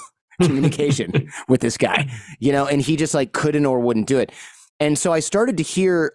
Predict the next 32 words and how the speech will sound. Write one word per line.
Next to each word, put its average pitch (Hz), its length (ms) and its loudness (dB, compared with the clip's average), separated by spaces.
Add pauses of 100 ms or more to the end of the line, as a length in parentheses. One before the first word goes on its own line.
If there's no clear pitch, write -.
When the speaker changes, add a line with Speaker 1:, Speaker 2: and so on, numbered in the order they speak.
Speaker 1:
all 165 280 2
of 147 100 -2
these 143 200 0
types 143 300 0
of 127 80 -2
conversations 113 960 2 (140)
on 135 240 2
a, 123 80 0
a 113 120 -2
regular 120 380 0
basis. 107 340 0
And 110 80 0
I 120 60 2
would 151 120 0
spend, 156 180 -2
like, 117 120 0
six - 280 -2
hours 123 380 0
sitting 117 220 0
next 110 220 -2
to 107 60 -4
the 107 80 0
bush 101 280 0
in 107 60 2
this 98 140 0
green 101 220 0
box 95 280 0
listening 101 280 2
to 90 60 0
conversations 87 680 0
and, 90 80 0
like, 82 180 0